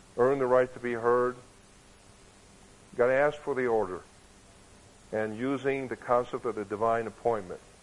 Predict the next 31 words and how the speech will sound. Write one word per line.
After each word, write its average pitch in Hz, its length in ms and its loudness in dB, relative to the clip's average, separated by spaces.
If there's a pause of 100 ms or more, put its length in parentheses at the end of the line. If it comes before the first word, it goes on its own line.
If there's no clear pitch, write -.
(520)
Sphere 165 200 4
of 143 100 -2
influence, 151 440 2 (120)
uh, 123 80 0
praying, 139 600 0
you 113 100 -6
watch, 127 340 2 (520)
you 117 80 0
watch 127 200 6
for 123 120 -10
people 135 380 -4
that 110 180 -4
give, 131 260 -2
that, 107 300 0 (100)
uh, 104 300 2
that 104 160 -4
God 127 280 2
gives 123 220 -4
you 120 100 -2
on 113 60 -2
the 101 140 -12
job. 120 360 4 (920)
Ask 180 240 8
yourself, 156 360 2
who 185 140 -2
do 185 80 -2
you 165 80 4
have 143 200 4
natural 143 400 2
influence 120 500 -2
over? 95 320 -2